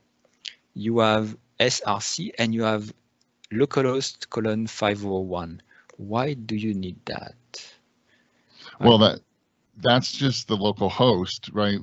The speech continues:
Speaker 2: The, that I'm running with the, with the ser-, the local server, right?
Speaker 1: Yes, but that's the server, f-, that's the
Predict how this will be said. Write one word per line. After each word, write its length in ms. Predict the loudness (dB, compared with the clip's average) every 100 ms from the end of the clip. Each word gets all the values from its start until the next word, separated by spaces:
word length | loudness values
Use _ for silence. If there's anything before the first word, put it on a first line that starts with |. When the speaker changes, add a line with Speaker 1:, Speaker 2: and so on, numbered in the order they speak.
| -4
Speaker 2:
The, 260 | -4 -4 -8 -16 -16 -4
that 240 | 0 0 4
I'm 160 | 4
running 480 | 6 6 4 2 -4 _ _ _ _ -20 -20 -20 -20 _ _ _ _ _ _ -20 -20 _
with 340 | 0 2 2
the, 420 | 4 4 2 -2 -6 -16 _ _ -20 _ _ -20 _
with 140 | -8 -2
the 100 | -4
ser-, 240 | 0 -2
the 120 | 0
local 300 | 2 0 0
server, 420 | -2 0 0 -2 -4
right? 340 | -2 -2 -4 -10 _ _
Speaker 1:
Yes, 420 | -6 2 2 2
but 220 | 2 2
that's 260 | 2 0 -2
the 300 | 0 0 0 -2
server, 380 | -4 0 0 0
f-, 220 | -4 -8 -6
that's 240 | -2 -2 -2
the 160 | -4